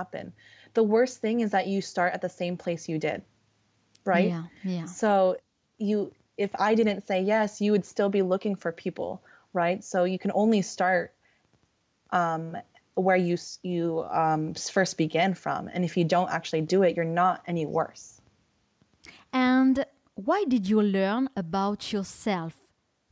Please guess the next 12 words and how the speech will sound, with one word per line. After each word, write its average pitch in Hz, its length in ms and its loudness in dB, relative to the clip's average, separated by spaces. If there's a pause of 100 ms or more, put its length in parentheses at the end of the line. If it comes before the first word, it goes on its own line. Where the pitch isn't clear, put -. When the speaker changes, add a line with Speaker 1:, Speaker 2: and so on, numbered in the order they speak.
(100)
Speaker 2:
through 247 440 4
this 214 320 -2 (260)
amazing 190 440 0
experience? 170 880 -8 (2000)
Speaker 1:
Just 277 360 -2
to 269 80 -4
be 208 300 0
open, 262 840 0 (280)
um, 190 320 2
Speaker 2:
Yeah. 175 240 -2 (260)
Speaker 1:
and, 202 480 0 (1200)
um, 180 380 0